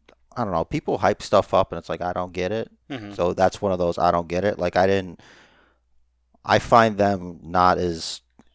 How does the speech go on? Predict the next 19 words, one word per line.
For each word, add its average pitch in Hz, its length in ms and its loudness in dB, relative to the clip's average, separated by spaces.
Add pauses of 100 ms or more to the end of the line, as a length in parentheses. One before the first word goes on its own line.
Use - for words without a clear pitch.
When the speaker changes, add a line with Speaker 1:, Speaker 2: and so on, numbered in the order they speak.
(240)
Speaker 1:
I 98 140 0
like, - 640 2
uh, 80 380 -2
Grizzled 85 380 -4
Young 78 200 -8
Veterans, 78 800 -12 (800)
like, 82 180 -10
as 80 120 -6
a 78 80 -6
personal 76 680 -14 (160)
taste. - 400 -16 (360)
Speaker 2:
So 120 300 -2
agreed 139 640 -4 (280)
and 131 140 2
agreed, 113 640 -4 (420)
and 107 920 0 (320)
you'll 123 180 -2
see 131 320 0
that 110 320 2